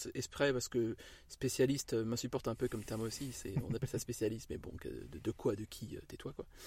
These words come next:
Euh, <laughs> donc, euh, les vendeurs là-bas sont, viennent de différents profils, euh, mais, euh, globalement, ils aiment tous le contact humain, globalement, ils ont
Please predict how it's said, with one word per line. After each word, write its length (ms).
Euh, 420
<laughs> 80
donc, 180
euh, 120
les 120
vendeurs 260
là-bas 260
sont, 520
viennent 180
de 60
différents 460
profils, 580
euh, 360
mais, 400
euh, 160
globalement, 580
ils 220
aiment 160
tous 300
le 100
contact 380
humain, 340
globalement, 500
ils 260
ont 120